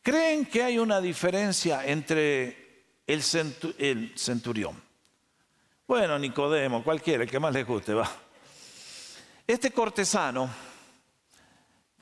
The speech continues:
cuando Jesús le dio la orden, "Vete a tu casa que tu hijo está sano", dice que creyó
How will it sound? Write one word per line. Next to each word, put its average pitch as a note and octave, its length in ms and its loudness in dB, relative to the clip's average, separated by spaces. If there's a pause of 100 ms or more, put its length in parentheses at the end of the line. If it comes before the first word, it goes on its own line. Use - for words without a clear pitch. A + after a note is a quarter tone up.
(220)
cuando G3 800 2
Jesús D4 480 2
le G3+ 140 2
dio A3 260 2
la E3+ 140 2
orden, F#3+ 520 0
"Vete A3+ 300 0
a F#3 80 0
tu D#3 180 -6
casa G3 400 0
que D3+ 120 -4
tu E3+ 160 2
hijo E3+ 200 -2
está D3+ 160 -6
sano", A2+ 420 -4 (840)
dice F3 560 -2
que E3 220 -2
creyó D#3+ 680 2